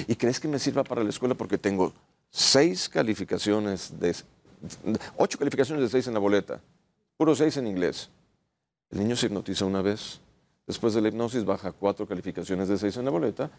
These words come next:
pero en inglés del seis sube nueve punto dos. Y entonces le dice, "Papá, ¿me sirvió?".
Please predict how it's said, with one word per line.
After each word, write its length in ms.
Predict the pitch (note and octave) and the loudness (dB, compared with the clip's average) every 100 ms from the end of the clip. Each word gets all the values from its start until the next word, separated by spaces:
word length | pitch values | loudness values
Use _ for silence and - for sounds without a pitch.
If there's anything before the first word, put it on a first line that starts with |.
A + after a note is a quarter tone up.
| _ _ | _ _
pero 140 | - C3+ | -2 0
en 80 | E3 | 0
inglés 300 | E3+ F#3 D#3 | 0 0 0
del 120 | D#3 | 0
seis 340 | G3 G#3 G3+ - _ _ | 2 0 -2 -14 _ _
sube 300 | - C#3 A#2 | -2 0 2
nueve 220 | A2 G#2+ | 0 0
punto 320 | F#2+ G2+ F2+ | 0 -2 -2
dos. 300 | F2+ - - - - _ _ _ _ | -6 -8 -12 -14 -20 _ _ _ _
Y 80 | G#2 | -2
entonces 500 | B2+ B2 A2 F#2 F#2 | -2 -2 -2 -2 0
le 80 | F#2+ | 2
dice, 180 | G2 | 2
"Papá, 280 | F2 F#2 G#2+ | -2 -4 -4
¿me 120 | C#3+ | -6
sirvió?". 480 | C#3+ G2+ G2 G#2+ D3 | -4 -4 -2 -2 -4